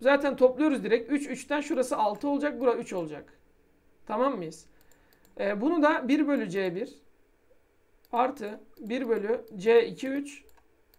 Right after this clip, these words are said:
Şöyle, bir de eksi bir alıyoruz. Üzeri eksi bir alıyoruz. Eşittir. Ya da direkt üç çarpı altı, eğer iki tane varsa üç çarpı altı bölü, e, üç artı altıdan iki gelecek. Üç kere altı on sekiz bölü,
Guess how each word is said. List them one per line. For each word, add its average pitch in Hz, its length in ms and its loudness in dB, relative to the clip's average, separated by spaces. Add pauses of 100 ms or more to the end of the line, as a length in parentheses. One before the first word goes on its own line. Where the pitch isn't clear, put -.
(320)
Şöyle, 226 400 0
bir 254 80 -2
de 294 80 2
eksi 285 460 0
bir 302 60 6
alıyoruz. 202 360 4
Üzeri 233 260 2
eksi 220 300 -2
bir 180 60 -8
alıyoruz. - 380 -12 (580)
Eşittir. 247 500 0 (560)
Ya 254 160 4
da 320 120 4
direkt 320 240 2
üç 302 180 4
çarpı 285 300 4
altı, 269 340 4
eğer 262 280 2
iki 277 180 -4
tane 285 280 4
varsa 254 280 4
üç 277 160 -2
çarpı 262 300 2
altı 247 360 4
bölü, 226 320 4 (760)
e, 190 340 -2
üç 285 180 2
artı 262 260 4
altıdan 247 520 4
iki 277 220 -4
gelecek. 180 460 -4 (140)
Üç - 180 -8
kere 254 160 6
altı 208 220 0
on 240 120 2
sekiz 262 480 -4
bölü, 214 340 0